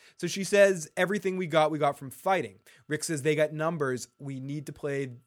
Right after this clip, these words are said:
play by their game. There's, there's nothing else we can do in this situation. We're fucked. We're up against it." And Michonne's like, "How can I live that way?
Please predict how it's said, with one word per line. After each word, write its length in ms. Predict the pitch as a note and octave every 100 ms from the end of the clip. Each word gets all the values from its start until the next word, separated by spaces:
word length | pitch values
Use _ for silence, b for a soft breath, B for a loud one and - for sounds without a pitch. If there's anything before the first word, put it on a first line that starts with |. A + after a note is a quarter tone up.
| _ _
play 180 | - D3+
by 80 | C#3+
their 100 | C#3+
game. 160 | F3+ C#3+
There's, 200 | A#2 -
there's 120 | - C3
nothing 300 | C#3+ C#3 D#3+
else 220 | D3 -
we 80 | D3+
can 140 | D3+
do 160 | C#3+ G#3+
in 60 |
this 120 | E3
situation. 480 | - B2 A#2+ G#2 G#2
We're 120 | A2
fucked. 540 | A#2 _ G3 F#3+ - - B B B
We're 140 | D3
up 140 | D3+
against 420 | E3 D3 F3+ A3 -
it." 140 | G#2+ -
And 240 | B2+ A#2+ b b C#3+
Michonne's 360 | C#3+ E3 D#3+
like, 160 | C#3+ -
"How 340 | - E3+ F#3 G3+
can 280 | G3 G#3 F#3+
I 140 | F3
live 260 | D#3 F#3 D#3
that 220 | A#2+ G2+
way? 180 | F#2+